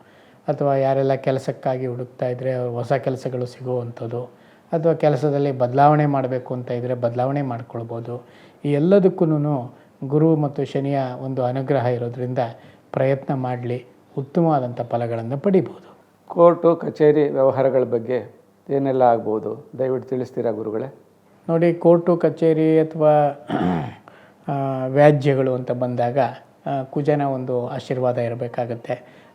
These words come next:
Speaker 1: ಆದರೆ ಧನುಸ್ಸು ರಾಶಿನವರಿಗೆ, ಆ, ಕುಜನು ಉತ್ತಮವಾಗಿಲ್ಲ ಈ ತಿಂಗಳು ಪೂರ್ತಿ. ಅದರಿಂದ ಅದರಲ್ಲಿ ಸ್ವಲ್ಪ ಹಿನ್ನಡೆ ಉಂಟಾಗುತ್ತೆ. ಕೋರ್ಟು, ಕಚೇರಿ, ವ್ಯಾಜ್ಯಗಳಲ್ಲಿ ಏನಾದರೂ ಇದ್ದರೆ ಒಂದು ತಿಂಗಳು ಅವರ ಕೇಸ್ಗಳನ್ನು ಮುಂದೆ ಹಾಕ್ಕೊಳ್ಳೋದ್ರಿಂದ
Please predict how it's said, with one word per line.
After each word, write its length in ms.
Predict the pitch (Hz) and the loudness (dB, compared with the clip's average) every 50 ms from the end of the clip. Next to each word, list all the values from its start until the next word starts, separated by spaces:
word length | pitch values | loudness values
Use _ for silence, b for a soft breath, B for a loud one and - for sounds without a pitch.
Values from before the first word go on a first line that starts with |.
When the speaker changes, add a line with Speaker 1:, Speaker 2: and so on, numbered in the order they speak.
| - | -2
Speaker 1:
ಆದರೆ 320 | - 151 143 156 151 147 135 | -2 2 2 4 2 2 2
ಧನುಸ್ಸು 380 | 143 139 147 151 147 - 165 | 2 2 2 0 0 0 2
ರಾಶಿನವರಿಗೆ, 760 | 151 147 143 139 139 - 135 135 131 131 135 135 135 143 131 120 - B B B B B B B - | 2 2 2 0 -2 -4 -6 -6 -4 -4 -4 -2 -2 -2 -2 -2 -4 B B B B B B B -6
ಆ, 160 | 139 131 127 | -4 -4 -4
ಕುಜನು 640 | 127 - - 147 135 147 147 143 139 135 123 123 143 180 208 208 190 - | -6 -4 -4 -2 0 2 0 0 0 -2 -4 -6 -8 -12 -14 -14 -8 -6
ಉತ್ತಮವಾಗಿಲ್ಲ 640 | 151 143 - 156 147 147 143 135 127 131 131 127 127 | -6 -2 0 0 0 2 0 0 -2 -2 -2 -2 -2
ಈ 200 | 123 120 120 127 | -2 -2 -4 -6
ತಿಂಗಳು 360 | 123 123 131 127 123 123 123 | -6 -6 -8 -6 -4 -4 -6
ಪೂರ್ತಿ. 560 | 117 120 - 135 127 120 - - 127 127 - - b b b b b b b - | -6 -4 -6 -6 -6 -6 -8 -8 -8 -8 -8 -12 b b b b b b b -6
ಅದರಿಂದ 360 | 135 143 147 147 139 147 151 147 131 - - - - _ _ _ - - | -4 -2 -2 -2 -2 0 0 0 -2 -2 -8 -12 -18 _ _ _ -8 -4
ಅದರಲ್ಲಿ 420 | 165 170 185 185 180 175 170 170 | -2 -2 0 0 2 2 2 0
ಸ್ವಲ್ಪ 300 | 170 - 160 151 147 - | 0 0 -4 -2 -2 -2
ಹಿನ್ನಡೆ 340 | 139 131 131 135 131 127 135 | -2 -2 -2 -2 0 0 0
ಉಂಟಾಗುತ್ತೆ. 680 | 131 127 127 123 - 123 117 120 113 - - 120 123 | -2 -2 -4 -4 -4 -4 -4 -4 -8 -8 -6 -6 -6
ಕೋರ್ಟು, 440 | 123 - - - 135 127 117 - 127 | -8 -8 -6 -4 -4 -4 -4 -6 -8
ಕಚೇರಿ, 440 | 123 - 123 120 - - 127 123 123 | -6 -6 -8 -6 -6 -6 -6 -4 -4
ವ್ಯಾಜ್ಯಗಳಲ್ಲಿ 600 | 120 120 123 123 120 127 123 127 120 120 120 120 | -2 -2 -2 -2 -4 -6 -8 -6 -6 -6 -6 -6
ಏನಾದರೂ 320 | 120 120 120 117 123 120 120 | -8 -8 -8 -10 -10 -10 -10
ಇದ್ದರೆ 580 | 117 120 131 139 135 120 117 - - - - _ _ - | -10 -6 -4 -2 -2 -2 -4 -6 -14 -20 -20 _ _ -4
ಒಂದು 240 | 139 139 135 131 127 | -4 -4 -2 -4 -6
ತಿಂಗಳು 640 | 127 - 131 131 131 131 127 117 113 - - _ _ - | -4 -4 -4 -4 -2 -2 -2 -2 -4 -10 -18 _ _ -6
ಅವರ 260 | 135 127 123 123 120 120 117 117 127 127 - - | -4 -2 -2 -2 -2 -4 -6 -8 -10 -12 -12 -6
ಕೇಸ್ಗಳನ್ನು 640 | - 139 127 127 - - - 123 120 120 120 120 | -4 -4 -4 -4 -6 -10 -8 -8 -6 -6 -6 -6
ಮುಂದೆ 300 | 120 127 135 151 160 170 | -4 -2 0 2 4 6
ಹಾಕ್ಕೊಳ್ಳೋದ್ರಿಂದ 720 | 139 127 131 131 - - 120 120 117 113 120 123 120 131 | 6 4 4 0 -2 -8 -6 -6 -6 -8 -10 -10 -6 -4